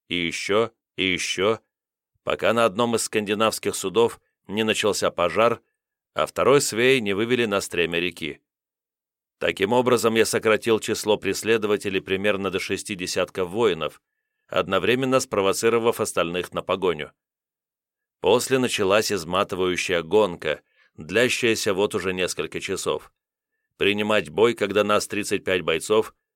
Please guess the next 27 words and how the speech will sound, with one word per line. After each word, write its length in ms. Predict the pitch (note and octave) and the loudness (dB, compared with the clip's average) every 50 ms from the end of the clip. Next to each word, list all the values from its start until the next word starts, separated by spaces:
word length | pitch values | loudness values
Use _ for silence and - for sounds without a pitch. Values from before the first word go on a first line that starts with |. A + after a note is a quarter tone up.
| _ - | _ -6
причём 360 | - F#2+ F#2+ - G#2 F#2 E2+ | -6 -4 -2 -2 -4 -4 -2
пятнадцать 540 | - F#2+ - - F#2 F2+ E2+ - F2+ - - | -4 -4 -2 0 -2 -2 -2 -2 -6 -8 -4
лучников, 640 | F2+ G#2+ G#2+ - - G#2+ - - A2 G#2 - - _ _ _ _ _ _ _ _ - | -4 -4 -4 -4 -6 -4 0 2 0 0 0 -4 _ _ _ _ _ _ _ _ 2
против 340 | G#2 A2+ A2 - A2+ G#2 - | 4 4 4 4 -2 -4 -2
практически 600 | G#2+ A2 G#2 - A#2 G#2+ G2+ G#2+ - - - G#2+ | 0 0 0 0 -2 -6 -6 -6 -6 -6 -6 -6
вдвое 420 | F2 F2 E2 F#2+ G#2+ G#2+ G#2 G2 | -6 -6 0 2 4 6 4 4
большего 420 | F2 F2+ G#2 F#2+ - - G2+ F#2+ | 4 2 0 0 0 -2 -2 -2
числа 420 | F2 - G2+ F2+ - F2+ F#2 G2+ G#2+ | -2 -2 -6 -6 -2 0 0 2 2
разъярённых 640 | G#2+ G2+ E2 F#2 F#2+ F2+ F#2+ F#2+ F#2 F#2+ F#2 - - | 2 0 -2 -2 -2 0 0 0 -2 -4 -6 -6 -4
викингов. 580 | A2+ A2+ - - F2 E2+ D#2 D2 D2 - - _ _ _ _ _ _ _ _ _ _ _ _ | -6 -4 -4 -4 -6 -6 -4 -6 -6 -8 -10 _ _ _ _ _ _ _ _ _ _ _ _
Не 220 | - F2+ G2 A2+ A2+ | -6 -2 0 0 0
самая 480 | - - A2+ G#2 G2+ G2+ G#2+ A2+ A2+ | 2 2 2 2 2 2 0 0 0
лучшая 400 | G#2+ G2 F#2+ - - - G2 F#2+ | 0 0 -2 -4 -2 -2 0 0
идея. 580 | - - - A2 F2+ G2 F2+ E2 D2+ D2+ C#2 - _ _ _ _ _ _ _ _ _ _ _ _ _ _ _ | -2 -2 -6 -6 -2 0 2 2 2 0 -2 -6 _ _ _ _ _ _ _ _ _ _ _ _ _ _ _
Правда, 340 | - - F#2+ G2+ G2 F#2 B2 | 0 2 2 2 4 4 2
и 80 | C3+ | 2
противник, 640 | C3 C#3 C#3+ D3 C3+ - G#2 F#2+ E2 E2+ F2 E2+ - | 4 4 2 2 2 2 0 -2 0 -2 -4 -6 -4
следуя 360 | - G2 G#2 G#2 G2+ G2+ F#2+ | -2 0 2 2 2 2 0
за 160 | E2+ F#2 G2+ | 0 0 0
нами 220 | G2 G2 F#2+ F#2 F#2 | 0 0 -2 -2 -4
по 160 | E2 F#2 E2+ | -4 -4 -4
пятам, 440 | - F2+ - - G#2+ A#2 A#2+ A#2 - _ _ _ _ _ _ | -4 -4 -2 0 0 0 -2 -4 -10 _ _ _ _ _ _
уже 280 | - - G#2 F#2+ A#2+ A#2+ | -2 0 0 2 2 0
не 120 | B2 C3 | 0 0
предпринимает 800 | B2+ - B2 - - - A2+ A2+ A2 A2 G2+ G2 G#2 A2+ A#2+ A#2 - | 0 -2 -2 -2 -2 -2 -2 -2 0 0 0 0 0 0 0 0 0
попыток 460 | A#2 G#2 - A2 A2 - G#2 F#2 - | 0 0 0 0 -2 -2 -2 -2 -2
абордажа. 640 | G#2 F#2+ G#2+ A2 A2 G2+ G2+ F2+ D2+ D#2+ D2 - | 0 0 2 2 2 2 0 0 0 -2 -8 -10